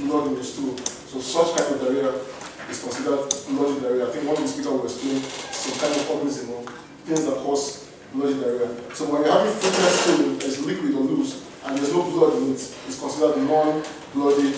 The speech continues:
diarrhea. So but when you see secretory diarrhea, also, what, how do we say diarrhea is secretory? Dr. Francis said before that as a doctor, you really do not care.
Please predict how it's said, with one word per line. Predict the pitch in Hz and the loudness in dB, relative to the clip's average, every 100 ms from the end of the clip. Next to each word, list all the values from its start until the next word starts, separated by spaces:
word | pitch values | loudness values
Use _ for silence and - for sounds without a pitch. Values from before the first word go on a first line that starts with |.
| - - - - - | -4 -12 -14 -16 -6
diarrhea. | - 120 233 - - - - - - - - - - - - - | -4 -2 -4 -6 -12 -14 -16 -16 -16 -16 -18 -18 -20 -20 -18 -4
So | 156 156 | 4 8
but | |
when | 156 170 | 10 10
you | |
see | 170 - 226 226 - - - | 6 4 2 0 -4 -10 -10
secretory | - - - 160 185 - 185 | -6 -2 0 0 2 4 4
diarrhea, | 143 139 135 - - | 6 6 6 2 0
also, | 156 151 143 | 0 2 4
what, | 156 160 | 4 6
how | 180 | 4
do | 175 | 6
we | |
say | - 160 156 139 | 4 4 2 2
diarrhea | 139 156 | 2 4
is | - - | 4 0
secretory? | 151 151 123 117 - - - - - | 0 -2 -4 -10 -14 -16 -18 -18 -14
Dr. | - 147 | -8 0
Francis | 151 165 170 | 4 4 4
said | 160 135 | 2 2
before | - 139 | 2 0
that | 135 | 0
as | - 135 139 | 0 -2 0
a | 160 | 2
doctor, | 170 165 131 | 2 2 2
you | 131 135 151 | 2 2 4
really | 180 185 | 4 2
do | 143 | 2
not | 156 156 | 0 0
care. | 160 113 | 0 0